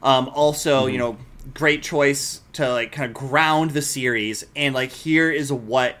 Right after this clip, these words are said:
Speaker 1: is at stake. You know, you have this, this
Speaker 2: Mm-hmm.
Speaker 1: free folk who are very peaceful, very calm, you know, just kind of, like, celebrating and living life, celebrating a birthday
Speaker 2: Mm-hmm.
Speaker 1: party at the start of the series, you know, and then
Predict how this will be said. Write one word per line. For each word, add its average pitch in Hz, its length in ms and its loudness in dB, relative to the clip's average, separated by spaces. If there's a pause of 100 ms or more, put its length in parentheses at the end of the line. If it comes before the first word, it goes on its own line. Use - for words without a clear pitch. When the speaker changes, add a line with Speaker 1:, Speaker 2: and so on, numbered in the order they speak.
Speaker 1:
is 127 140 -6
at 110 180 -2
stake. - 520 -6 (600)
You 139 80 -2
know, 127 80 0
you 123 100 2
have 120 100 0
this, 120 220 -6 (140)
this 143 220 -6
Speaker 2:
Mm-hmm. 95 100 -10
Speaker 1:
free 185 260 -2
folk 156 460 4 (280)
who 165 220 2
are 120 520 4 (420)
very 147 380 2
peaceful, 180 920 2 (280)
very 139 480 4
calm, 151 680 4
you 151 80 -2
know, 143 80 2
just 139 200 -6
kind 151 120 0
of, 131 80 0
like, 131 120 -2
celebrating 147 680 2
and 123 140 -6
living 127 280 -4
life, 117 400 0 (440)
celebrating 160 480 4
a 147 80 2
birthday 139 480 2
Speaker 2:
Mm-hmm. 92 120 -8
Speaker 1:
party 135 340 2
at 127 60 -6
the 131 60 -16
start 131 300 -2
of 127 80 -8
the 131 80 -4
series, 113 580 -4
you 120 60 -14
know, 110 260 -6 (440)
and 165 180 2
then 147 480 4